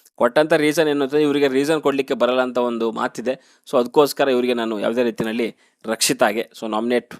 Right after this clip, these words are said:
ಮಾಡ್ಲಿಕ್ಕೆ ಅಧಿಕಾರ ಕೊಡಲ್ಲ ಅಂತ ಹೇಳಿದ್ರು. But ರಕ್ಷಿತಾ ಅವಳ ಡಿಸಿಷನ್ ಹೇಳ್ಬೇಕು ಅಂತಂದ್ರೆ, ಅಲ್ಲಿ ಕಾವ್ಯ and ಸ್ಪಂದನ ಅಂತ ಅಲ್ಲಿ ಹೇಳ್ಬಿಟ್ಲು already. ಅವಳಿಗೆ ಅಧಿಕಾರನೇ ಇರ್ಲಿಲ್ಲ, but ಆದ್ರೂ ಕೂಡ ಅದು ವ್ಯಾಲಿಡ್ ಆದ್ರೆ ಅದನ್ನ ಕೌಂಟ್ ತಗೊಳಲ್ಲ.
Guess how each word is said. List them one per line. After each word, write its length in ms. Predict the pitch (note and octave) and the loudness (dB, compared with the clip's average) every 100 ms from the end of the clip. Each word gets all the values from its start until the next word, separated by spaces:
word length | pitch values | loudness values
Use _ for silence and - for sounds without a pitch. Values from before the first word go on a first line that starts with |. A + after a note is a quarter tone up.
| - | -6
ಮಾಡ್ಲಿಕ್ಕೆ 420 | G#2 A2 A2 - | -2 -2 -2 -2
ಅಧಿಕಾರ 380 | D2+ G#2 A2 G#2+ | -2 -2 -2 -2
ಕೊಡಲ್ಲ 340 | - G#2+ A2+ | 0 0 2
ಅಂತ 180 | A2 G#2+ | 0 -2
ಹೇಳಿದ್ರು. 280 | G#2 G2+ C#3 | -6 0 4
But 320 | C#3 D3+ - _ _ _ - | 6 4 2 _ _ _ -4
ರಕ್ಷಿತಾ 400 | B2 - E3+ E3 | -2 0 2 4
ಅವಳ 260 | D3 E3+ | 6 6
ಡಿಸಿಷನ್ 300 | D#3 C#3 D3+ | 4 0 -2
ಹೇಳ್ಬೇಕು 420 | C#3 C3+ C3+ B2+ | 0 2 0 0
ಅಂತಂದ್ರೆ, 480 | B2+ A#2 A#2+ C#3+ E3 _ _ - | 0 0 -2 -2 -2 _ _ -8
ಅಲ್ಲಿ 540 | A#2+ A#2+ A2+ G#2+ F#2 | -4 -2 -2 -2 -6
ಕಾವ್ಯ 400 | - B2+ D3+ F3 D#3+ D3 | 2 6 6 6 6 4
and 120 | D3 C3+ | 4 4
ಸ್ಪಂದನ 400 | B2 B2 B2 C#3 | 2 -2 -2 0
ಅಂತ 220 | C#3 B2 | -2 2
ಅಲ್ಲಿ 180 | C#3 A2+ | 0 2
ಹೇಳ್ಬಿಟ್ಲು 540 | A2+ C3 C3 A#2+ G#2 G#2+ | 0 0 -2 -4 -4 -4
already. 300 | A2 G2+ - _ _ - | -6 -8 -12 _ _ -4
ಅವಳಿಗೆ 220 | C3+ C3 | 0 0
ಅಧಿಕಾರನೇ 480 | C3+ D3+ F3 F#3 E3 | 0 2 2 2 2
ಇರ್ಲಿಲ್ಲ, 220 | C#3 C#3+ | 2 2
but 300 | E3 D#3 C#3+ | 4 2 2
ಆದ್ರೂ 260 | B2+ E3 E3 | 0 0 0
ಕೂಡ 160 | F3 | 2
ಅದು 180 | F#3 E3 | 2 0
ವ್ಯಾಲಿಡ್ 340 | A#2+ C#3+ E3+ - - - | 0 0 0 -2 -4 -8
ಆದ್ರೆ 240 | A2 C#3+ | -6 -2
ಅದನ್ನ 260 | D#3 C#3 C3+ | -2 0 -4
ಕೌಂಟ್ 300 | A#2 C#3+ F3+ | 0 0 0
ತಗೊಳಲ್ಲ. 380 | B2+ C#3 E3+ | 2 2 4